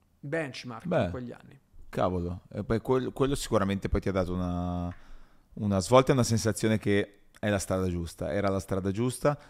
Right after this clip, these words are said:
Speaker 2: Stessa cosa su New York, quando ti sei accorto che sta-, quando hai iniziato a vedere la coda fuori, cioè quando ti sei accorto che anche quel modello lì stava funzionando.
Speaker 1: Beh, allora, quello, quello là,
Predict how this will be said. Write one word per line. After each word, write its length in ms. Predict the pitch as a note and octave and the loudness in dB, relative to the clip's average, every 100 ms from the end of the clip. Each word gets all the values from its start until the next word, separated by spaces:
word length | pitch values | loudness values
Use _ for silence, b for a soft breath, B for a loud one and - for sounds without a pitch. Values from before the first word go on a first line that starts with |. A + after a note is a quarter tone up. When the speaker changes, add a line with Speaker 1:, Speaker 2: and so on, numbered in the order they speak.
| B | B
Speaker 2:
Stessa 360 | B - A#2 A#2+ | B -2 0 4
cosa 200 | B2+ B2+ | 4 4
su 120 | A#2 | 0
New 140 | G#2+ G#2+ | 0 2
York, 500 | A2 G2 F#2+ F#2+ G2+ | 4 4 2 -2 -2
quando 220 | A2 G#2 | -2 -2
ti 100 | F#2 | -4
sei 160 | - | -2
accorto 440 | G2 - G2 F#2+ F#2 | -2 0 -2 -2 -4
che 100 | F2+ | -4
sta-, 160 | - F#2 | -2 0
quando 180 | G2+ | 2
hai 60 | G2+ | 0
iniziato 220 | G2+ G#2 | 0 2
a 60 | G2 | 2
vedere 220 | F#2+ G2 | 4 4
la 120 | G2 | 2
coda 220 | F2+ F#2+ | 0 0
fuori, 340 | F2+ - F#2 F#2 | 2 2 2 2
cioè 140 | - | -4
quando 220 | G2 G2 F2 | -4 -4 -6
ti 100 | - | -6
sei 100 | F#2 | -6
accorto 380 | - F#2+ F#2 | -4 -4 -4
che 320 | F#2+ F#2+ F2 - | -2 0 0 -4
anche 240 | - A2 G#2 | -4 -4 0
quel 140 | G#2 | 0
modello 340 | G2+ G2 F#2+ F#2+ | 0 0 0 0
lì 140 | F#2 | -2
stava 220 | F2 F#2+ F2 | -2 -4 -4
funzionando. 480 | F#2 F2 F2+ F2+ | -6 -6 -4 -2
Speaker 1:
Beh, 120 | F2+ E3 | 0 2
allora, 280 | E3 D3 | 2 0
quello, 500 | C3+ F#3+ G3+ F3+ D#3 D3 | 0 -2 0 2 0 0
quello 200 | F3 F#3 | -4 0
là, 240 | D3 B2+ | 0 -2